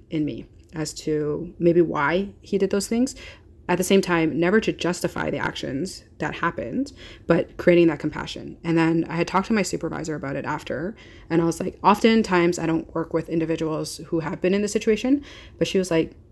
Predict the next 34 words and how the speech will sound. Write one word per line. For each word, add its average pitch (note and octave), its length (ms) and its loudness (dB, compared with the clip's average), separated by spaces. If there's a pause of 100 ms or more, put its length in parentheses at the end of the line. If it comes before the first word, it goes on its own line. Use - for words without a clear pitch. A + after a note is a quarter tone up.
(140)
"You're F#3 200 0
human. A3 520 4
It's E3+ 160 -6
okay G#3 320 4
to G#3 100 0
feel E3+ 240 0
that C#3+ 140 -2
way. A#2 100 -4
It's B2+ 120 -6
okay F3+ 220 2
to F#3 100 -2
kind E3 200 -2
of D#3 60 -8
feel E3 600 -2 (360)
that - 180 0 (180)
feeling F3 520 0
of E3 240 0
somebody F3 260 4
who's F3 160 0
a F3+ 40 0
pedophile, G3+ 500 -2
somebody F3+ 320 2
who E3+ 320 2 (120)
has A3 260 0
been E3+ 120 0
charged D3+ 240 -6
for D#3 60 -6
sexual - 300 -8
assault. - 300 -6 (480)
That's G3+ 200 2
normal." F3+ 500 4 (140)
It's E3 160 -6
almost, G#3 240 2
like, - 140 0